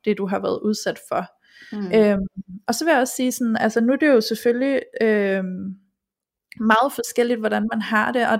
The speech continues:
Speaker 1: og der kan jo være nogle fædre ude i verden, øh, nu måske har du en far, hvor du tænker, "Jeg kan sgu ikke tilgive min far, jeg synes fandme ikke, det er i orden, det han gjorde." Det er også okay, at du har det sådan, men jeg vil sige,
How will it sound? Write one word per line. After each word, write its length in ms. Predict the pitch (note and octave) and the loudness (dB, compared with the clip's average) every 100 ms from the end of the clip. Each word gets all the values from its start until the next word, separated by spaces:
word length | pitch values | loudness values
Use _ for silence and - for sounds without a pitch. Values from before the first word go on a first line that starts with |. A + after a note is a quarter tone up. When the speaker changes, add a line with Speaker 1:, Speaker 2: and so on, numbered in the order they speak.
| - | 0
Speaker 1:
og 140 | A3+ | -2
der 60 | A3+ | -2
kan 220 | A3+ B3 | -2 0
jo 80 | A#3+ | 2
være 200 | C4 A#3+ | 2 0
nogle 460 | A3 G#3+ A3 A#3 B3+ | 0 0 0 0 -2
fædre 480 | - A3+ A3 A#3+ A3 | 0 0 2 0 0
ude 180 | G#3 | 0
i 80 | A#3 | 0
verden, 500 | G#3 F#3 G3 A3 A#3 - | 0 0 -2 -4 -4 -4
øh, 160 | G#3+ G3 | -4 -2
nu 60 | |
måske 380 | G#3+ G#3 - B3 | -4 -4 -2 0
har 180 | A#3 G#3+ | 0 0
du 100 | A#3+ | 2
en 120 | B3 C4 | 2 2
far, 280 | - G3+ | 4 4
hvor 160 | G#3 G#3+ | 4 2
du 80 | G#3+ | -2
tænker, 440 | - A3 G3+ G#3 G3+ - - - - | 0 0 2 -2 -2 -12 -20 -20 -2
"Jeg 220 | - G#3 | 4 4
kan 100 | - | 4
sgu 200 | D#4 - | 0 2
ikke 140 | F#3 A3 - | 2 2 4
tilgive 380 | E4+ C4 A#3+ | 4 4 2
min 180 | G#3 G3 | 2 0
far, 260 | F#3+ G#3+ F#3+ | 2 2 4
jeg 120 | G#3+ | 2
synes 220 | - C#4 | 2 0
fandme 280 | C#4 A3+ G3 | 2 2 2
ikke, 120 | B3+ - | 0 0
det 80 | |
er 40 | D#4 | 2
i 60 | |
orden, 280 | A3 F#3 G3+ | 4 2 0
det 120 | G3+ | 0
han 220 | G3 G3+ G3+ | 2 2 0
gjorde." 380 | G3+ F#3+ F#3 G3 G3 - - - _ - - | 0 2 2 0 -4 -20 -20 -20 _ -6 2
Det 80 | |
er 80 | C#4 | 4
også 200 | C#4 C#4+ | 4 2
okay, 440 | D#4 - - B3 D#4+ G4+ | -6 -4 2 4 4 2
at 100 | - | 0
du 60 | A#3+ | 0
har 240 | G#3 - - | 2 2 2
det 100 | E4+ | -2
sådan, 440 | D4+ D4 C#4+ D4+ D4+ - - _ _ - - | 0 0 -2 -4 -10 -20 -20 _ _ -16 -4
men 340 | B3+ C4 B3+ | 0 2 4
jeg 140 | B3+ B3+ | 2 2
vil 80 | |
sige, 380 | B3+ - C#4 C#4 | -2 -2 -2 -2